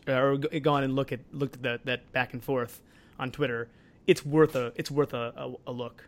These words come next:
Uh, we'll, we'll put it in the show notes, uh, but definitely, <laughs> definitely worth a read. Um,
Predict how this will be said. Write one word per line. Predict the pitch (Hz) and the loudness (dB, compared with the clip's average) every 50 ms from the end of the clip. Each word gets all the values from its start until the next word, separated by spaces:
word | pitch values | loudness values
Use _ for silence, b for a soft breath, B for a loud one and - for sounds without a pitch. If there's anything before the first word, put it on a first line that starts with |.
| - - | -10 -6
Uh, | 135 123 120 127 | -4 -2 0 2
we'll, | 147 175 - 165 - | 2 2 2 0 0
we'll | 165 151 | 0 2
put | - 170 | 4 4
it | 151 | 4
in | 139 | 4
the | 135 | 2
show | 123 - 147 135 131 | 0 0 0 0 0
notes, | 127 117 113 - - - - - - | -2 -4 -6 -6 -8 -10 -10 -8 -8
uh, | 147 123 127 127 | -8 -6 -6 -8
but | 123 127 - | -10 -6 -2
definitely, | 147 135 127 - 135 127 120 117 113 110 b b b b b b b b b b | 0 0 0 -2 -4 -4 -4 -6 -8 -10 b b b b b b b b b b
<laughs> | b - - 151 110 - - 170 156 151 135 605 605 | b -8 -4 -4 -2 -2 -2 0 0 -2 4 8 8
definitely | 247 180 170 170 170 160 147 139 127 120 b b b b b | 8 8 8 4 4 4 4 4 2 -2 b b b b b
worth | - 151 135 - | -4 -4 -4 -4
a | 131 | -4
read. | 127 127 123 117 113 - b b b b b b b b | -6 -4 -6 -6 -8 -12 b b b b b b b b
Um, | b 156 151 151 151 147 147 151 147 147 | b 4 4 6 4 4 0 -2 -4 -8